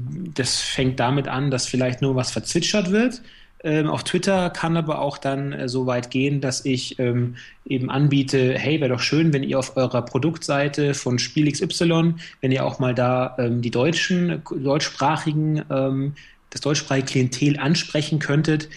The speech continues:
Wie wär's? Ich formuliere oder wir formulieren zusammen ein paar deutschsprachige Postings, die ihr dann zur richtigen Zeit streuen könnt und übersetzt ihr halt dann für die ins Deutsche und nochmal rückübersetzt ins Englische, damit die auch wissen, was wir da <laughs> als Deutsche uns zusammenfabuliert haben."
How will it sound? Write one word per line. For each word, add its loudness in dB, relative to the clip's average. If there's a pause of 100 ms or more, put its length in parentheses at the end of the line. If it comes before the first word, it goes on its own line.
(300)
Wie 2
wär's? 2
Ich -4
formuliere 0
oder 0
wir 2
formulieren 2
zusammen 2
ein -4
paar -2
deutschsprachige 0
Postings, 0
die 0
ihr 2
dann 2
zur -2
richtigen -2
Zeit -2
streuen 2
könnt 0 (420)
und 0
übersetzt 2
ihr 0
halt 0
dann 2
für -4
die 0
ins 0
Deutsche -2
und 0
nochmal 0
rückübersetzt 0
ins -2
Englische, 2
damit 2
die -2
auch -2
wissen, 2
was 0
wir 4
da 2 (280)
<laughs> -10
als -2
Deutsche 0
uns 0
zusammenfabuliert 2
haben." 0